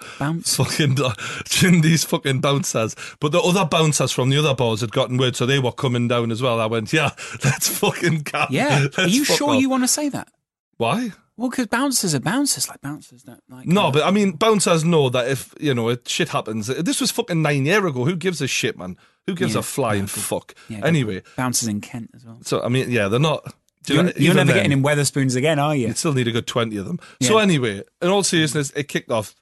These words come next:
Speaker 2: That happened. We got the fuck out there. We get back the caravan, uh, and we actually managed, uh, to get a couple of lasses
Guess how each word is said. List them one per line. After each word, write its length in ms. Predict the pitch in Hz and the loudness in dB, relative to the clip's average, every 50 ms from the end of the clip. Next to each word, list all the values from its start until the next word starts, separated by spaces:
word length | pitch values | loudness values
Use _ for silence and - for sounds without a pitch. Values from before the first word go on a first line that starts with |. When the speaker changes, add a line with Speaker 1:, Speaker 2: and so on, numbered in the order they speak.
| _ _ _ - | _ _ _ -2
Speaker 2:
That 160 | 143 135 113 | -2 0 0
happened. 420 | 107 123 - - 101 101 101 - - _ _ - | 0 -2 -4 -4 -6 -6 -6 -8 -10 _ _ -2
We 80 | 131 127 | 0 0
got 140 | 151 143 - | 0 0 -2
the 60 | 131 | -4
fuck 240 | - - 147 - 127 | -4 -4 -4 -2 -2
out 120 | 123 120 | -2 -2
there. 120 | 120 110 107 | 0 -2 -2
We 60 | 113 | 0
get 160 | 127 170 170 - | 0 -2 0 0
back 140 | 214 185 - | 0 -2 -2
the 80 | 165 147 | -4 -6
caravan, 720 | - 165 143 135 127 120 117 - 123 123 120 120 113 - - - - - _ _ _ _ - | -2 0 2 2 2 0 0 0 0 0 0 -2 -4 -6 -10 -18 -20 -20 _ _ _ _ -4
uh, 320 | 117 123 123 120 120 120 - | -2 0 0 0 0 0 0
and 100 | 135 139 | 2 2
we 120 | 143 165 | 2 2
actually 260 | 185 - - - 139 | 0 0 -2 -2 0
managed, 640 | 131 135 139 139 135 127 120 - - - - - _ _ _ _ - - | 0 2 0 0 0 -2 -2 -4 -6 -8 -10 -12 _ _ _ _ -4 -2
uh, 140 | 123 123 123 | 0 0 -2
to 100 | - - | -2 -4
get 120 | - 123 | -4 -4
a 20 | 110 | -2
couple 240 | - 147 113 120 113 | -4 -4 -4 -2 0
of 60 | 123 | 0
lasses 580 | 151 165 - - 127 107 101 - - - - | 0 0 -2 -4 -4 -6 -6 -6 -8 -10 -12